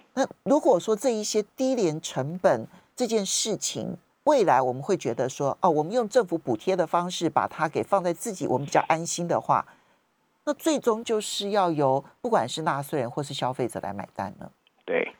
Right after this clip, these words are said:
Speaker 1: 但我觉得这一股逆风已经没有办法逆，已经没有办法阻挡了耶。
Speaker 2: 嗯。
Speaker 1: 嗯。
Speaker 2: 而且还有重复投入啊。
Speaker 1: 啊，对，资源的扭曲浪费。
Speaker 2: 对。
Speaker 1: 这个是一个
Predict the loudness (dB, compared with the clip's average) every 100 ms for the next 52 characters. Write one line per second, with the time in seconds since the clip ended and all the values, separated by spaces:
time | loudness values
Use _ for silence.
0 | _ -2 0 0 0 0 0 -4 -6 -8
1 | -6 -6 -6 -6 -6 -6 -6 -4 -6 -8
2 | -8 -8 -8 -6 -6 -4 -4 0 2 2
3 | 0 -4 -6 -8 -4 -6 -6 -18 -16 -20
4 | _ _ -6 -4 -4 -12 _ _ _ _
5 | _ -12 -12 -14 -20 _ -16 -16 -18 4
6 | 6 8 8 8 4 -6 -6 -6 -6 -12
7 | -14 -18 -20 _ _ _ _ _ -2 0
8 | 0 -4 -8 -8 -10 -4 0 0 0 -6
9 | -6 -10 -6 -6 -6 -8 -8 -8 -14 -14
10 | -14 -18 _ _ _ _ _ _ _ _
11 | 0 2 2 0 2 6 6 4